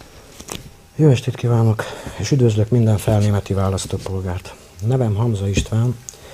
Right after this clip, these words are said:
ötvenegy éves vagyok, Felnémeten élek immár húsz éve feleségemmel és három gyermekemmel.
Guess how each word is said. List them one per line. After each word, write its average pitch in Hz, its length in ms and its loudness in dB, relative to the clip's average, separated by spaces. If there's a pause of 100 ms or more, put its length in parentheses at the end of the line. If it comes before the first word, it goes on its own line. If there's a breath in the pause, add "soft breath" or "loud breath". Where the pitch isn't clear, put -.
(300 loud breath)
ötvenegy 110 520 4
éves 107 460 2
vagyok, 110 360 2
Felnémeten 107 680 2
élek 101 300 0
immár 101 280 0
húsz 101 320 -4
éve 101 240 0
feleségemmel 95 800 -2
és 87 140 -4
három 90 320 -2
gyermekemmel. 87 640 -4